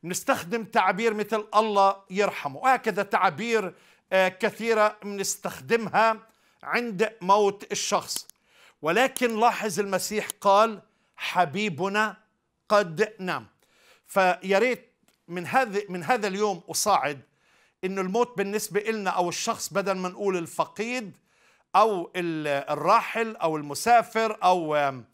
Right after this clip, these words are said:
أو إلى آخره، أي مصطلح بنستخدمه،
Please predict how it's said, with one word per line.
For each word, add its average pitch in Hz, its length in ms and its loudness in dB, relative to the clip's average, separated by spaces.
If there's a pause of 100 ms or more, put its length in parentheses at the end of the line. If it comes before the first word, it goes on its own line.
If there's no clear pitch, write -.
(480)
أو 190 220 2
إلى 247 160 -2
آخره، 226 360 0
أي 220 380 -2
مصطلح 202 520 -4
بنستخدمه، 220 720 -6